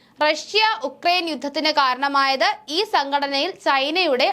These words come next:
അംഗത്വ പ്രവേശനമാണ്. സ്റ്റേറ്റ്മെന്റിലേക്ക് പോകാം. ആയിരത്തി തൊള്ളായിരത്തി നാൽപത്തി ഒൻപതിലാണ് ഇത് സ്ഥാപിതമായത്. ആണ്. ആയിരത്തി തൊള്ളായിരത്തി നാൽപത്തി ഒൻപത് ഏപ്രിൽ നാലിനാണ് നാറ്റോ സ്ഥാപിതമായത്. ഇതിന്റെ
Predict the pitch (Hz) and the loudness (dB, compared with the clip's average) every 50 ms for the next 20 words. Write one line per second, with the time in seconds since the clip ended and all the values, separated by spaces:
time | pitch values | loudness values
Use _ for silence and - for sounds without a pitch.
0 | - - 247 233 254 277 302 311 302 - 349 339 285 254 233 220 226 226 226 - | 0 -2 -2 -2 -2 0 -2 -2 0 0 0 2 2 2 2 2 2 0 0 0
1 | 254 247 240 233 214 208 208 226 233 208 - - - _ _ - - - 302 277 | -2 0 0 2 2 2 2 2 2 0 0 -4 -12 _ _ -8 -2 2 2 2
2 | 277 277 311 311 294 311 302 302 302 - 277 269 269 262 294 330 440 453 - - | 2 2 0 2 4 4 4 2 2 2 2 4 4 4 4 4 2 2 -2 -2
3 | 254 277 285 302 320 339 330 330 381 330 359 349 339 330 330 320 330 330 320 294 | 0 2 2 2 2 0 -2 -4 -4 -2 0 2 2 2 2 0 -2 0 2 2
4 | 277 277 285 277 320 294 - - 370 359 - 262 277 262 277 294 330 330 330 330 | 2 2 0 -2 -4 -4 -2 -2 -2 -2 -2 -2 -2 0 0 2 2 2 2 2
5 | 311 285 277 294 302 302 285 277 - 294 262 247 226 269 254 269 262 254 247 240 | 2 2 2 2 0 -4 -4 -2 2 2 2 2 2 0 -4 -2 0 0 0 0
6 | 240 254 269 262 214 - - - - - - _ - 269 277 277 277 285 311 311 | 0 2 2 2 0 0 -4 -16 -20 -20 -12 _ 2 4 4 4 4 4 2 2
7 | 285 - - 247 254 269 285 285 277 285 - 302 294 294 294 294 277 302 294 269 | 2 0 0 0 2 2 2 2 0 -2 -2 0 2 2 2 2 0 0 0 0
8 | 269 269 285 277 285 302 294 277 277 277 294 320 370 440 370 - 269 269 269 285 | 0 -2 -4 -2 0 0 0 2 2 2 2 2 2 0 -2 -2 0 2 2 2
9 | 285 294 320 330 330 302 302 277 262 262 285 302 302 302 277 269 277 339 453 - | 0 0 -2 -2 0 0 0 0 0 0 0 0 0 0 0 2 2 0 0 -2
10 | - - - 254 254 262 254 254 - - 311 403 440 440 - 294 254 247 240 262 | -6 -8 -4 -2 0 0 -2 -2 2 2 2 2 2 0 0 2 2 2 0 0
11 | 233 262 262 262 247 240 240 240 233 269 269 226 - - _ _ _ - - 311 | 0 0 0 2 2 0 0 0 2 2 2 0 -2 -8 _ _ _ -6 -2 0
12 | 339 349 339 381 | 0 2 2 2